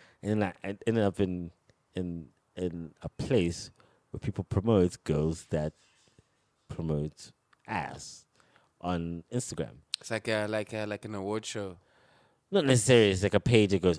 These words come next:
Speaker 1: "Oh, have you seen this ass? She posted this bikini
Speaker 2: Sure.
Speaker 1: picture." So essentially,
Speaker 2: So it's like for, for promo.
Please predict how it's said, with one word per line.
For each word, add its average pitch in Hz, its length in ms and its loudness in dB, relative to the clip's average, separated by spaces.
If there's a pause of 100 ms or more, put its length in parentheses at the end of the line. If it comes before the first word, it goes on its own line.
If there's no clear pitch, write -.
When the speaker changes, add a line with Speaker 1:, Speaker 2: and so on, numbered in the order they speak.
Speaker 1:
"Oh, 98 180 2
have 80 240 -8
you 82 60 -4
seen 90 220 -6
this 85 160 -8
ass? 85 320 -8
She - 160 -10
posted 90 400 -4
this 90 140 -8
bikini - 320 -8
Speaker 2:
Sure. 90 80 -8
Speaker 1:
picture." 87 500 -4
So 78 260 -6 (460)
essentially, 120 420 2
Speaker 2:
So 95 80 0
it's 90 100 0
like 101 160 -4
for, 101 200 -8
for 98 240 -12
promo. 113 500 -4